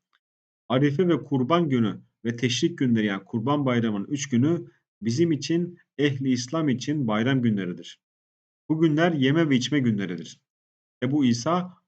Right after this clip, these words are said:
adeta belirttiğimiz hususa işaret ederek şöyle der. Ukbe'nin hadisi Hasan sahih hadistir. Tirmizi batini yorumuyla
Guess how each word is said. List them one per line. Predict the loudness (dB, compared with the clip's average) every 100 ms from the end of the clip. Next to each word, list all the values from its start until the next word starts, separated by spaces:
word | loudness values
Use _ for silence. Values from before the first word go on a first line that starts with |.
| -4
adeta | -2 0 -2 0 -2 2
belirttiğimiz | 2 0 -2 -4 -4
hususa | -8 -8 -6
işaret | -2 0 0
ederek | 0 0 -2
şöyle | -2 0 0
der. | -4 -12 _ _ _ _ _ _
Ukbe'nin | -12 -4 2 2 2
hadisi | 0 -2 -2 0 0 0 -6 _ _ _
Hasan | -6 -2 0 0
sahih | -2 -2 -2
hadistir. | 0 -4 -6 -10 -16 -16 _ _ _ _ _ _ _ _ _ -4
Tirmizi | 0 2 2 2 0 -2 -10
batini | -2 0 0 0 0
yorumuyla | 2 2 0 -2 -6 -12